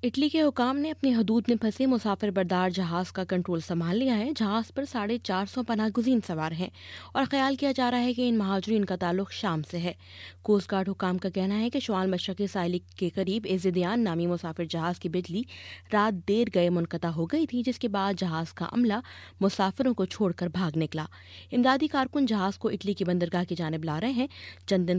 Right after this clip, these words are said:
قبل اسی علاقے میں ایک اور مسافر بردار جہاز حادثے کا شکار ہوا تھا اور کوسٹ گارڈ حکام نے تقریباً ایک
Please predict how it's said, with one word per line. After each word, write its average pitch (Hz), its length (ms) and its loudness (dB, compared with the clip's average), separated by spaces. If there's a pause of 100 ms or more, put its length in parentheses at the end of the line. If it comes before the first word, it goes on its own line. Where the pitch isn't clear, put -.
قبل 196 300 0
اسی 220 220 -2
علاقے 180 380 0
میں 175 140 0
ایک 185 240 -4
اور 196 120 2
مسافر 175 340 -2
بردار 165 380 -2
جہاز 180 340 -2 (140)
حادثے 160 280 -4
کا 170 120 -6
شکار 180 380 -4
ہوا 151 160 -4
تھا 175 180 -4 (420)
اور 233 100 0
کوسٹ 262 340 0
گارڈ 233 240 0
حکام 208 240 -2
نے 208 140 2
تقریباً 214 400 -2 (120)
ایک 233 260 0